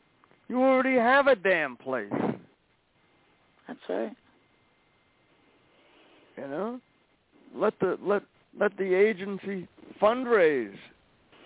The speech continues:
Speaker 1: and help you keep the place. That would make more
Speaker 2: Yeah.
Speaker 1: sense. But the point is,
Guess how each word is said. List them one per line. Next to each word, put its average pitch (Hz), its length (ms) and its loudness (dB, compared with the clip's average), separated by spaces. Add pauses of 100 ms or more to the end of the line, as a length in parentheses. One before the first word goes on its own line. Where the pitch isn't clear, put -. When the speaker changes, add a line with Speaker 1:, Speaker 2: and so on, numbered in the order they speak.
Speaker 1:
and 160 140 -6
help 185 300 0
you 185 80 -8
keep 262 380 0
the 262 80 2
place. 123 360 -6 (1040)
That 175 140 4
would 247 160 4
make 165 240 -2
more 196 280 2
Speaker 2:
Yeah. 247 220 4 (140)
Speaker 1:
sense. - 180 -10 (4000)
But 101 200 -4
the 98 80 -12 (140)
point 113 360 -6
is, 151 420 2